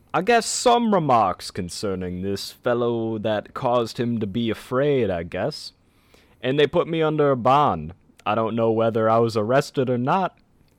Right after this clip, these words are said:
but they had to give me a bond of a thousand dollars to not shoot him.'" Dude is literally like, "I got arrested for something, and this dude has a protection order out on me.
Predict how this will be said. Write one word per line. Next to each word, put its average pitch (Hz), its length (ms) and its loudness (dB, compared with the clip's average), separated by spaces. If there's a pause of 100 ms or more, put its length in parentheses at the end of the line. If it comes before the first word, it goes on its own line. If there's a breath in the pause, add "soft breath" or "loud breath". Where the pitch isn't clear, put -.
(120)
but 104 160 -4
they 127 100 2
had 135 140 2
to 131 60 0
give 147 200 0
me 147 180 -2
a 139 80 2
bond 139 420 2
of 104 100 -4
a 104 40 -10
thousand 139 540 -2
dollars 127 480 -2
to 107 100 -8
not 110 340 -6
shoot 131 340 -8
him.'" 78 200 -10 (1300 soft breath)
Dude 185 240 2
is 165 180 0
literally 165 340 2
like, 127 420 4
"I 117 100 4
got 160 240 2
arrested 98 760 -4 (920)
for 123 180 0
something, 127 540 -2
and 98 100 -6
this 113 140 -6
dude 131 220 -2
has 131 140 0
a 123 40 -12
protection 110 520 -6
order 98 320 -4
out 92 140 -2
on 92 140 -8
me. 90 160 -10